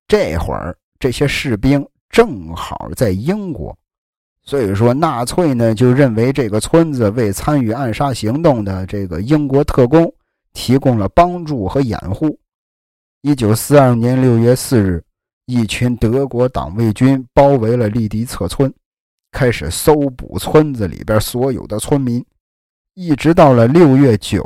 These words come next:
日，把全村十五岁以上的男性一百七十三个人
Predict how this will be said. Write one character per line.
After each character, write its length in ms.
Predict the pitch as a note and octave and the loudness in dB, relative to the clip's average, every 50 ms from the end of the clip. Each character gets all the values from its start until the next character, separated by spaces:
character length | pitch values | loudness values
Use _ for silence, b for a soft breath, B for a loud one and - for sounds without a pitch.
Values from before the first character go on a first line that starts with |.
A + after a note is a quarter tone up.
| - - A2 | -6 -6 -4
日， 200 | C#3+ F3+ D#3 - - _ _ _ _ _ _ _ _ _ _ _ | -2 0 -2 -2 -4 _ _ _ _ _ _ _ _ _ _ _
把 180 | E2 D#2 D#2 | -6 -6 -6
全 540 | D#2+ - - - - - A2 C3+ D3+ F3 F3+ D#3 | -6 -6 -8 -6 -2 0 0 2 0 0 -2 -6
村 340 | - - - E3+ F#3 A3 G#3+ A#3 | -2 0 0 0 0 -2 -8 -12
十 400 | - - - - - C#3 E3 G3 | -8 -6 -6 -4 -2 0 0 0
五 320 | G3+ C#3+ F2+ B1 C#2+ G2+ | -2 -2 -4 -4 -6 -6
岁 260 | - - F3 D#3+ B2 | 2 4 4 4 4
以 220 | G2 E2 C#2 C#2+ E2 | 0 -4 -8 -10 -6
上 220 | - C3 A#2 G#2 | -4 -4 -4 -2
的 100 | F#2 E2+ | -4 -6
男 300 | E2+ F2 E2+ G#2+ C#3 D3+ | -6 -6 -4 -4 -4 -4
性 200 | - - B2 G#2 - _ _ _ _ _ _ _ _ _ | -2 -2 -4 -4 -4 _ _ _ _ _ _ _ _ _
一 240 | _ D3+ D3+ D3 B2 | _ -8 -2 -2 -2
百 320 | - - - - - - - | -2 -2 -6 -8 -6 -8 -6
七 320 | - - - - D#3 D#3 | -6 -6 -4 0 0 2
十 140 | - D3+ C#3+ | 2 0 -2
三 280 | - - E3+ F3 E3+ D3+ | 2 2 2 2 2 -4
个 120 | A#2+ G2 | -4 -4
人 220 | D#2+ D#2 D#2+ E2+ | -4 -4 -6 -6